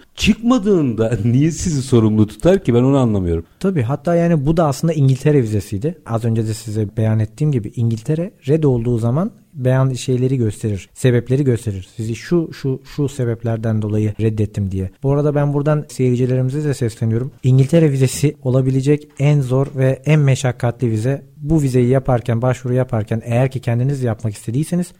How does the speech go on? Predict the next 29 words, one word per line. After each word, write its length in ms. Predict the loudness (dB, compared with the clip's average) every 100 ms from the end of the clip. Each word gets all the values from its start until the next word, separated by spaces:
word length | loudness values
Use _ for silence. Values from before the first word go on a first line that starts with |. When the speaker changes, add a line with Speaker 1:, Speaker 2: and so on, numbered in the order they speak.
| -8
Speaker 2:
dikkatli 380 | -2 0 2 2
olmanızı 380 | 2 2 2
öneririm. 360 | 0 0 0 -4 -4
Çünkü 240 | -6 -6
en 200 | -2 -2
ufak 320 | -2 -4 -4
bir 60 | -4
yanlış 340 | -2 -2 -2
hesaplama, 600 | -6 -4 -8 -4 -4 -4 -6 -2
en 100 | -2
ufak 320 | -2 -4 -2
bir 80 | 0
yanlış 480 | 2 2 0 0
beyan 280 | 0 2 0 -4 -18
sizi 520 | -6 -2 2 2 2 -4 -4
çok 220 | -2 -2
olumsuz 340 | -4 -4 -8
sonuçlara 460 | -4 -4 -4 -4 -4
itebilir. 420 | -4 -4 -4 -6 -10 -6 2
Speaker 1:
Ki 200 | 2 4
Avrupa 440 | 2 4 2 0
Birliği'nin 640 | 0 0 0 0 0 -4 -10 -12
içindeyken 1000 | -8 0 2 4 2 0 -4 -4 -4 -6
bile 380 | -4 -2 -2 -6 -12
İngiltere 840 | -4 -2 0 -2 0 0 2 0 -2
kapıdan 500 | -4 2 6 6 4 -6 -12
çok 200 | -6 -2
adam 280 | 0 0 0
döndürdü. 420 | -2 -2 -4 -8